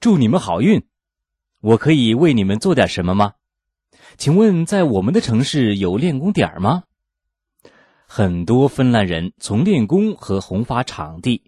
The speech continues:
或从大法网站学了功，得了法。一位赫尔辛基电视台的节目主持人，每周六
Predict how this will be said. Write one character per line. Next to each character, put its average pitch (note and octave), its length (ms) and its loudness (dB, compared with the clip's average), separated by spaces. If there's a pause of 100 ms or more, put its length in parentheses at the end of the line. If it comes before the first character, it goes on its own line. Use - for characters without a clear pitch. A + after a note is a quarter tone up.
或 - 180 -2
从 F#2 200 -6
大 G#2 180 -4
法 F2+ 220 -4
网 F2+ 320 -6
站 A2 260 2
学 E2 240 -10
了 D#2 100 -12
功， G2 240 -4 (200)
得 E2 160 -6
了 E2+ 100 -12
法。 - 240 -16 (840)
一 D3+ 100 2
位 F3+ 220 4
赫 A#3 160 2
尔 B2 160 4
辛 F#3+ 260 -2
基 G3 180 -4
电 F3+ 220 -2
视 - 100 -6
台 F#2 200 -6
的 G2+ 100 -2
节 F2+ 220 -6
目 A#2+ 120 0
主 E2+ 160 -8
持 - 140 -6
人， F2+ 240 -2 (320)
每 A#2 200 2
周 G#3+ 180 2
六 A3 240 0